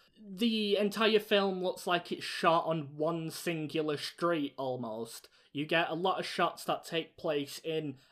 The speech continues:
a room or two. You have very few lead actors. Like, really, you have Terry Crews,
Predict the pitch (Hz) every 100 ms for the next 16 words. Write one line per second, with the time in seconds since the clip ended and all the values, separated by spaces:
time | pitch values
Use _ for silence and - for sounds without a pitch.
0 | _ 190 180 165 165 165 160 156 - 147
1 | 147 - - 147 131 113 123 _ _ _
2 | 143 175 156 170 160 151 156 - _ _
3 | _ - 143 214 226 214 202 - - 190
4 | 190 185 175 151 117 135 151 156 170 165
5 | 165 - - 185 190 202 - _ _ _
6 | 160 147 165 165 165 160 165 156 165 156
7 | 151 139 - _ _ 190 180 156 156 175
8 | 160 156 156 -